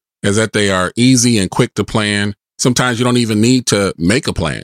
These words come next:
You can just be spontaneous, hop in the ride, and figure out the rest on the road.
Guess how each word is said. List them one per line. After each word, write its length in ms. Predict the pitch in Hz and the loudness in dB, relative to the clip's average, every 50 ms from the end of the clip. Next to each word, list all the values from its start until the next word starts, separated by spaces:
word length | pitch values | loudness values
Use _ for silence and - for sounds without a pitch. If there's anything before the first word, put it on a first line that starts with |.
| - - | -12 -6
You 160 | 113 90 92 | -6 -4 -2
can 140 | - 90 - | -2 -2 0
just 340 | 95 92 87 - - - - _ _ _ | 0 2 2 0 -2 -4 -8 _ _ _
be 120 | - 101 98 | 0 0 0
spontaneous, 760 | - - - 87 82 - - 120 117 117 113 107 107 101 - | 0 0 -2 -4 -4 -2 -2 0 0 0 0 0 0 0 -2
hop 240 | - - 95 92 - | -2 -2 -4 -4 -4
in 80 | 95 82 | -4 -4
the 80 | 80 | -2
ride, 480 | 80 95 101 107 104 101 101 101 90 - _ _ _ - | 0 0 0 0 0 -2 -2 -4 -6 -8 _ _ _ -8
and 140 | 90 82 | -6 -4
figure 300 | - - 123 113 101 101 | -2 -2 -2 0 0 0
out 200 | 95 95 92 - | 0 -2 -2 -4
the 120 | - 87 87 | -4 -2 0
rest 280 | 95 92 90 - - | 0 0 0 0 -2
on 80 | 87 82 | -2 -2
the 80 | 78 78 | 0 0
road. 400 | 85 87 87 90 87 85 85 | 0 0 2 0 0 -2 -4